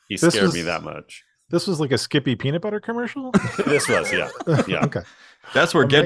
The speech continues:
Speaker 3: Gedrick was at that time.
Speaker 1: <laughs> That's,
Speaker 3: Yeah.
Speaker 1: yeah.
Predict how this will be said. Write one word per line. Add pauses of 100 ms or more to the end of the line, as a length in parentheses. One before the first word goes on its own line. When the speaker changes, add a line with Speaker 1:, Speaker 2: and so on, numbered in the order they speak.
(100)
Speaker 3:
Gedrick
was
at
that
time.
Speaker 1:
<laughs>
That's,
Speaker 3:
Yeah.
Speaker 1:
yeah.